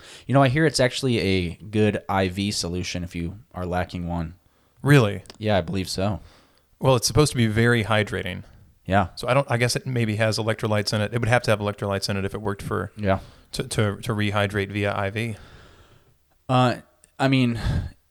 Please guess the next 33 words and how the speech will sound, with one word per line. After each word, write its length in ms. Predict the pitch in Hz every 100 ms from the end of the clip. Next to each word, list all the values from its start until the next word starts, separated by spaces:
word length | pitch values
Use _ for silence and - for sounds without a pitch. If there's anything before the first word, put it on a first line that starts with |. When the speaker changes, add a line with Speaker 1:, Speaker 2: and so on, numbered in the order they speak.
| _
Speaker 1:
in, 80 | 127
in 220 | 143 135
reality 400 | 123 120 123 104
too, 240 | 95 120 98
like, 300 | 85 - -
you 80 | 107
know, 120 | 101
like, 280 | 110 95 -
I 160 | 110 117
V 160 | 92
fluid 320 | 104 87 87 87
isn't 200 | 87 85
anything 300 | 82 - 87
fancy. 420 | 90 87 - 82
It's 160 | 80
just 260 | - 85 - - _ _ _ _
salt 240 | - 87 80
water. 300 | 71 78 85 -
Speaker 2:
Right. 220 | - 95 - - -
Speaker 1:
So, 280 | - 76 87 _ _ _ _ _ _ -
although 100 | 113
you 120 | 117
can, 200 | 117 123 -
there 180 | 110 110
are 120 | 110
some 280 | 107 104 98
that 140 | 90
have, 240 | 92 90 87
like, 240 | 85 - - _ -
uh, 220 | 85 85
potassium 640 | - - 82 80 82 82
and 100 | 78
other 320 | 78 82 80